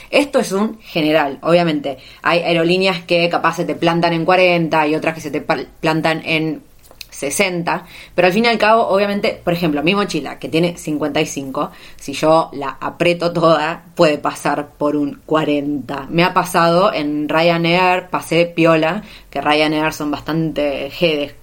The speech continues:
cuando estás ahí en el aeropuerto, porque si te pueden cobrar un dólar más, te lo van a cobrar, eh, y esta me ha servido para pasar por ahí muy piola. Así que les recontra recomiendo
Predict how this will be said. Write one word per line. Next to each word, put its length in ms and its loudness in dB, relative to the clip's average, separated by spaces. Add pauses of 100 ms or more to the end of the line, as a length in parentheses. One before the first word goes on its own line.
cuando 160 -8
estás 180 -4
ahí 140 0
en 60 0
el 100 -2
aeropuerto, 540 0
porque 160 -4
si 60 -10
te 100 -4
pueden 340 0
cobrar 460 0
un 180 2
dólar 240 2
más, 180 -2
te 80 -6
lo 80 -2
van 140 0
a 60 -2
cobrar, 420 -2 (440)
eh, 440 4
y 140 4
esta 200 2
me 140 -2
ha 80 -6
servido 380 0
para 180 -2
pasar 280 -2
por 140 0
ahí 140 0
muy 140 -2
piola. 400 0 (840)
Así 240 -2
que 140 4
les 140 2
recontra 580 0
recomiendo 720 0